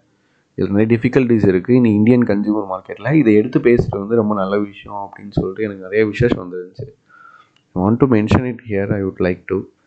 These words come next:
And in today's episode, இன்னைக்கு நம்ம என்ன பார்க்க போறோம் அப்படின்னா வந்து ஹியூமன் மைண்ட். இந்த ஹியூமன் மைண்ட்ல ரெண்டு ஹியூமன் மைண்ட் இருக்கு பிசினஸ் வேர்ல்ட்ல. ஃபர்ஸ்ட் ஒன் வந்து கன்சியூமர் மைண்ட், செகண்ட் ஒன் ஃபவுண்டர்ஸ் மைண்ட்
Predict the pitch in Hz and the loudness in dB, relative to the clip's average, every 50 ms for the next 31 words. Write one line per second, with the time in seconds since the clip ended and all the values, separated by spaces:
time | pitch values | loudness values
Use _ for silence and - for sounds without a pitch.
0 | _ _ _ _ _ - - 101 113 113 117 117 117 113 - 120 117 117 110 120 | _ _ _ _ _ -4 -2 0 2 2 2 0 -2 0 2 4 4 4 4 4
1 | 117 131 147 156 139 131 101 101 117 110 110 107 117 151 185 - - _ _ _ | 4 4 4 2 2 0 2 2 2 2 4 4 4 4 2 -2 -16 _ _ _
2 | _ _ _ - 113 117 117 117 117 113 107 107 113 131 135 131 120 120 117 117 | _ _ _ -4 -2 0 2 4 4 4 4 2 2 2 2 2 0 -2 -2 -4
3 | 110 117 117 117 117 110 104 101 104 98 95 101 113 113 113 113 120 143 143 135 | 0 0 2 2 2 0 -2 -2 -4 -4 -2 -2 0 0 0 0 0 -2 -2 0
4 | - 151 151 156 147 135 113 98 90 87 87 90 - _ _ _ _ _ _ _ | 2 2 4 4 2 0 0 -2 -2 -4 -6 -8 -16 _ _ _ _ _ _ _
5 | _ _ _ _ _ _ - 127 123 117 113 113 - 151 160 170 165 160 151 123 | _ _ _ _ _ _ -4 0 0 0 0 2 2 4 4 6 4 4 2 2
6 | 107 104 101 104 110 131 131 120 107 113 123 151 151 147 151 147 143 147 139 131 | 0 0 0 0 2 2 4 4 2 2 2 2 2 2 4 4 4 4 4 2
7 | 120 107 98 95 92 92 92 92 _ - 101 101 - - _ _ _ _ _ _ | 2 0 0 -2 -4 -8 -12 -18 _ -16 -14 -14 -14 -16 _ _ _ _ _ _
8 | - 110 120 117 - 143 139 135 139 - - _ - 101 101 98 92 90 90 90 | 0 0 2 2 4 2 2 2 2 -2 -8 _ -2 2 2 4 4 4 2 2
9 | 101 123 180 - _ _ _ _ _ _ - - - - 131 147 - - - 190 | 0 -2 -4 -10 _ _ _ _ _ _ -14 -6 -2 0 0 0 -2 -2 0 0
10 | 175 160 143 135 127 120 120 127 143 170 208 226 - - - - 123 113 120 120 | 0 2 2 2 0 2 2 2 2 2 2 0 -4 -4 -2 0 2 2 4 4
11 | 135 131 147 139 120 104 92 - - - 110 - _ _ _ _ _ _ _ - | 4 4 4 4 4 2 0 -2 -4 -8 -10 -14 _ _ _ _ _ _ _ -6
12 | - - 131 131 - 175 165 156 147 160 170 151 - 127 120 131 135 135 143 143 | 0 0 0 2 2 2 2 4 2 2 0 -2 0 0 2 2 4 4 4 2
13 | 139 - 120 117 117 120 123 123 | 2 0 0 0 2 2 0 -2